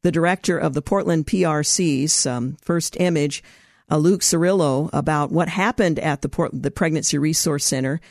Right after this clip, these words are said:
and what they're anticipating in the days ahead as we wait for a decision from the U S Supreme Court. So we'll talk with Luke, uh, tomorrow on the program. I hope you will join us.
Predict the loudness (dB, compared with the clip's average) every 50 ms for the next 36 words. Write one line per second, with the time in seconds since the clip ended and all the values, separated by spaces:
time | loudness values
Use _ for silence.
0 | -20 -20 _ _ _ _ -4 -2 0 2 2 2 2 2 2 2 2 2 0 2
1 | 2 2 2 2 2 2 2 2 2 2 2 2 2 0 2 2 2 2 2 0
2 | 0 0 2 2 2 2 0 0 -2 -2 0 0 0 2 2 0 0 -2 -2 0
3 | 0 0 0 0 0 2 2 2 2 2 0 -2 0 -2 -2 0 0 0 0 2
4 | 2 2 2 0 0 0 -2 -4 -4 -2 -2 -2 -2 -2 -2 -2 0 0 0 -2
5 | -4 -8 -18 -20 -20 -20 _ _ _ _ _ -4 -2 0 0 0 0 0 -2 -2
6 | 0 -2 -2 0 2 2 2 0 0 -2 -2 -2 -2 -2 -2 -2 0 0 0 0
7 | 0 -2 -2 0 0 0 0 -2 -2 -2 -2 -2 0 0 0 0 0 -2 -2 -2
8 | -2 -2 -4 -4 -4 -2 -2 -2 -4 -2 -2 -2 0 0 0 -2 -2 -2 -4 -4